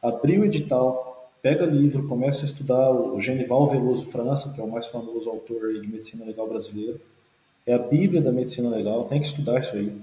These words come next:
de cabo a rabo, inteiro, da primeira à última página, decora tudo esse negócio.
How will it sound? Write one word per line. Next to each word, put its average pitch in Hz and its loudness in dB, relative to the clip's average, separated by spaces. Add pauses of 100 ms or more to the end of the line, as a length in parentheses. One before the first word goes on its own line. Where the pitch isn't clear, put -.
(140)
de - -18
cabo 135 4
a 107 2
rabo, 110 -2
inteiro, 143 4
da - -2
primeira 139 2
à 139 6
última 131 -2
página, 117 -4
decora 123 0
tudo 143 -2
esse 143 -8
negócio. 113 -6